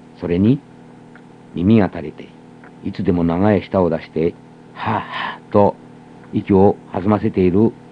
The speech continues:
茶色の大きな洋犬が一緒だった。先生が車に乗られ、車夫が舵棒を握ると、犬は早速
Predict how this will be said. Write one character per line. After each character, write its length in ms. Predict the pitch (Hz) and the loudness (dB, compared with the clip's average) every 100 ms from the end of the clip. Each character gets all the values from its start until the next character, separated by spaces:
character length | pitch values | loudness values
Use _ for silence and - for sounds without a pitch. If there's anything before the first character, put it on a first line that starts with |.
| - - - | -20 -20 -8
茶 160 | 104 | 0
色 160 | 117 127 | 4 4
の 220 | 131 120 - - - - - - | 4 0 -8 -20 -20 -20 -10 2
大 260 | 143 135 | 6 6
き 100 | - | 2
な 100 | 85 | -6
洋 240 | 80 107 127 | 0 0 2
犬 220 | 135 139 | 2 2
が 160 | 151 - - | 0 -4 -16
一 80 | - | -12
緒 120 | 98 | -8
だ 100 | 82 | -8
っ 20 | 78 - | -10 -16
た。 120 | - - - - - - - - - - - - - - - - - - - - - - - - | -20 -20 -20 -20 -20 -20 -20 -20 -20 -20 -20 -20 -20 -20 -20 -20 -20 -20 -20 -20 -20 -20 -20 -4
先 160 | 117 | -2
生 180 | 147 143 | 2 2
が 280 | 101 90 - - - | 2 -2 -6 -12 -20
車 260 | - 101 104 | -6 0 2
に 120 | 107 | 2
乗 120 | 107 | 2
ら 140 | 101 98 | 2 2
れ、 180 | 107 110 - - - - - - - - | 0 -2 -12 -20 -20 -20 -20 -20 -20 -10
車 140 | - | -8
夫 140 | 131 101 | -4 -2
が 240 | 82 85 - - | -2 -6 -10 -12
舵 220 | 92 95 | -8 -2
棒 160 | 113 90 | 2 2
を 80 | |
握 200 | 82 82 | 0 -4
る 40 | 82 | -4
と、 220 | - 92 - - - - - - - - | -2 -4 -4 -20 -20 -20 -20 -20 -20 -6
犬 160 | 98 110 | 0 2
は 120 | 98 | 0
早 120 | - | -2
速 420 | - 123 120 123 | -8 -6 0 0